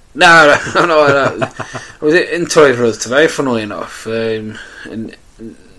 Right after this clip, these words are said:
board games now, the board game section is massive. There's all sorts of, they seem to make a board game out of anything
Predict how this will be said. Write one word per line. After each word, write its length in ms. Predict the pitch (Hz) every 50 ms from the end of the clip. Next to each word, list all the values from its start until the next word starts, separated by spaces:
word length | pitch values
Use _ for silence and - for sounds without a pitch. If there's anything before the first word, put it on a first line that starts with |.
| _ _ - - 123 -
board 260 | 160 185 214 208 165
games 300 | 143 123 117 110 101 107
now, 180 | 127 135 139 135
the 60 | 120 110
board 220 | 131 143 151 147
game 180 | 147 135 127 113
section 400 | 101 - 113 - - - 113 107
is 160 | 107 110 -
massive. 640 | 110 117 127 135 - - - - 143 123 113 107 107
There's 160 | 107 113 113
all 240 | 127 135 139 135 131
sorts 280 | 131 135 - - - 123
of, 160 | 117 113 - - - - - - - - - -
they 60 | -
seem 160 | - 214 180
to 80 | - 160
make 120 | 147 117
a 60 | 123
board 240 | 120 135 151 156 -
game 160 | - 135 123
out 100 | 123 123 107
of 40 | 123
anything 500 | 151 147 131 107 - - 139 127 120